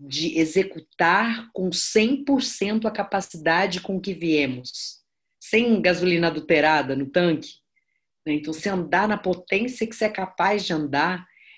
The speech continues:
é desse poder que eu me refiro. Aí a gente não, não tem nada que nos impeça. Então, é, é nesse, nessa conexão. Sair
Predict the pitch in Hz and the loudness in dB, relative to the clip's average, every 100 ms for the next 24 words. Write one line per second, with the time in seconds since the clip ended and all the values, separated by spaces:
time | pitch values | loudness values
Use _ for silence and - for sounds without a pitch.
0 | _ 143 156 233 233 - 160 156 147 147 | _ -2 4 4 4 0 -2 0 0 0
1 | 143 139 139 143 143 135 123 127 - _ | -6 -4 -2 -2 -4 -6 -6 -8 -14 _
2 | - - _ _ _ 160 165 180 220 240 | -20 -20 _ _ _ -4 -2 0 0 -2
3 | 226 240 - 240 233 233 226 214 214 254 | -2 -4 -4 -4 0 0 0 0 -2 2
4 | 254 247 262 277 285 262 277 277 190 233 | 2 4 2 2 2 2 2 4 2 2
5 | - 135 131 131 _ _ 151 - 185 202 | -6 -10 -12 -20 _ _ -20 -14 -12 -10
6 | 208 202 190 175 175 175 175 175 180 190 | -10 -10 -8 -4 0 0 0 0 0 2
7 | 220 220 196 214 226 226 208 202 - 151 | 0 0 0 0 0 -4 -6 -8 -8 -8
8 | 139 139 - - _ - - 175 175 202 | -8 -12 -20 -20 _ -8 0 2 2 0
9 | 277 269 | -2 -4